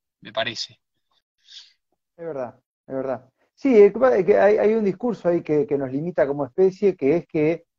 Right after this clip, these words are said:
Speaker 2: todo puede ser fácil y que nada tiene una contrapartida, ¿no? Es decir, si te querés curar la herida, te podés usar alcohol y va bien, pero te arde,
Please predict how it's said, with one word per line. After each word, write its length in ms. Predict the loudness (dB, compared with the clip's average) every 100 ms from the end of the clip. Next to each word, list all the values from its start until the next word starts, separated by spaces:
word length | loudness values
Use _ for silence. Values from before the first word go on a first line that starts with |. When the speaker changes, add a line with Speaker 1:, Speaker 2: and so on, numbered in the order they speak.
| _
Speaker 2:
todo 300 | 2 4 4
puede 180 | 4 2
ser 200 | 2 -2
fácil 360 | 2 2 2 -8 -6 -6 -8
y 340 | -8 -4 -4 -6
que 180 | -6 -4
nada 300 | 2 2 0
tiene 300 | -4 -4 -4
una 500 | -4 -4 -4 -4 -4
contrapartida, 720 | -6 -6 -6 -6 -4 -2 -2
¿no? 220 | -4 -6
Es 80 | 0
decir, 460 | 0 0 -4 -6 _ _ _
si 200 | -10 -6
te 140 | -2 0
querés 200 | 0 0
curar 300 | 0 2 4
la 100 | 2
herida, 680 | 2 4 8 8 6 0 -2
te 100 | -4
podés 400 | -4 -2 -2 -2
usar 260 | -4 2
alcohol 360 | 2 4 2 4
y 40 |
va 120 | 4
bien, 260 | 6 4 2
pero 160 | -4 2
te 100 | 4
arde, 280 | 4 -2